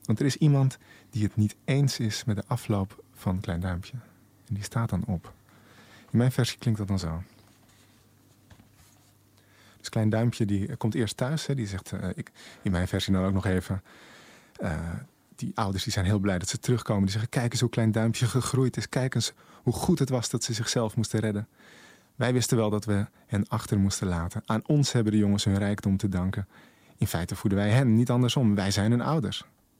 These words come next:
En ze hadden nooit meer honger. En dan komt die andere verteller. Die staat op. Die zegt: Wel nee, zo ging het niet. Schenk me nog wat in, dan zal ik je de waarheid vertellen. Laat me nou even, ik wil opstaan. Dames en heren, ik proost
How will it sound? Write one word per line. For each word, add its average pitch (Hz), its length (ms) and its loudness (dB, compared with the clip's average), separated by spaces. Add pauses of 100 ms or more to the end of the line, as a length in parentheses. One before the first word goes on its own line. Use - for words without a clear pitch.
(720)
En 110 80 -2
ze 98 60 -8
hadden 98 180 -2
nooit 101 200 -2
meer 110 100 2
honger. 120 340 -2 (1800)
En - 100 -2
dan 117 100 2
komt 120 140 -2
die - 200 -8
andere 104 260 -2
verteller. 95 420 -8 (120)
Die 127 80 -10
staat 113 220 -4
op. - 200 -10
Die 107 100 -2
zegt: 104 300 -4 (260)
Wel 151 280 2
nee, 123 160 2
zo 120 140 0
ging 127 200 0
het 107 120 0
niet. - 240 -6 (1120)
Schenk - 300 0
me 151 60 6
nog 131 140 2
wat 120 160 2
in, 92 200 2 (240)
dan 120 100 2
zal 113 100 2
ik 113 100 0
je 120 60 2
de 113 80 2
waarheid 107 400 0
vertellen. 92 420 -4 (360)
Laat 139 180 0
me 139 60 4
nou 107 160 2
even, 107 220 2
ik 117 80 0
wil 120 140 -2
opstaan. 98 480 -2 (260)
Dames 160 280 4
en 147 80 6
heren, 165 280 4 (240)
ik - 160 0 (100)
proost 165 420 0